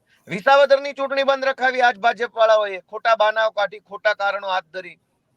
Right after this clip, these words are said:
તો દરેક જગ્યાએ ભાજપવાળા ચૂંટણીથી ભાગે છે શું કામ?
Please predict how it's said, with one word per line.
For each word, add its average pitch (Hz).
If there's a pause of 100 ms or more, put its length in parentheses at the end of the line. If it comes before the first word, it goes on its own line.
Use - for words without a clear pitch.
(880)
તો 262
દરેક 190
જગ્યાએ 214
ભાજપવાળા 196
ચૂંટણીથી 196
ભાગે 170
છે 214
શું 214
કામ? 226